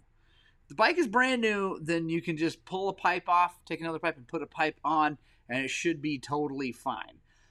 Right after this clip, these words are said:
Once the bike is not brand new and things are bent, <laughs> because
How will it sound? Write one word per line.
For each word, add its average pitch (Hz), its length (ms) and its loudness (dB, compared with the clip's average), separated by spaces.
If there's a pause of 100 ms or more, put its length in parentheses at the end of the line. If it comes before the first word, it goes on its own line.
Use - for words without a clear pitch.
(600)
Once 277 320 4
the 311 140 -2
bike 254 240 8
is 208 100 -4
not 196 200 4
brand 180 240 0
new 151 280 2
and 127 180 -10
things 226 280 -6
are 208 80 -8
bent, 165 340 0 (320)
<laughs> 151 100 -8 (340)
because 156 440 0